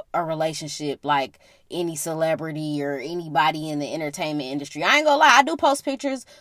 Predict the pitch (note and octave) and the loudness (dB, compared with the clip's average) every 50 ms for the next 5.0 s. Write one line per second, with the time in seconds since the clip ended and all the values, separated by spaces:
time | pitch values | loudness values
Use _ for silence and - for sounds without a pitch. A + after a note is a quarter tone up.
0 | _ _ - - G#3 G#3+ G#3+ - - - C4 B3+ A3 A#3+ B3 A#3+ A3 G3 E3+ E3+ | _ _ 2 6 6 6 6 6 6 6 6 6 6 2 -4 4 6 8 10 10
1 | A3 A3+ G#3+ A#3 A#3+ A#3+ G#3 G#3+ B3+ A3+ - C4+ A3+ A3+ A3+ A3+ A3 G3 G3 G#3 | 8 8 8 6 4 4 4 0 -4 -2 0 2 2 2 2 -2 -4 -4 2 4
2 | G#3 G3 F#3 E3 D#3 D3+ C3+ C#3 C#3 D#3+ F#3+ - A3+ G#3 E3+ D#3 C#3 E3 F3+ F#3 | 4 4 4 2 -2 -4 -4 0 -2 -2 -2 0 -2 -2 -2 -2 -2 2 4 4
3 | F#3+ F#3 F3+ - G#3+ G3 - G3+ F#3+ E3+ - F3 D#3+ D#3+ E3+ - F3+ E3+ D3+ F3+ | 4 2 0 -8 -12 -12 -6 -6 -6 -6 -6 -2 0 0 0 0 -4 -8 -6 -4
4 | E3 D#3+ D3+ C3+ D#3 E3 E3+ D3 - F#3 D#3+ D#3 D#3+ D3+ F3 G3 - A3 G#3+ G3 | -4 -4 -4 -2 -2 -2 -2 -2 -2 -2 -2 0 2 2 2 2 0 -4 -10 -10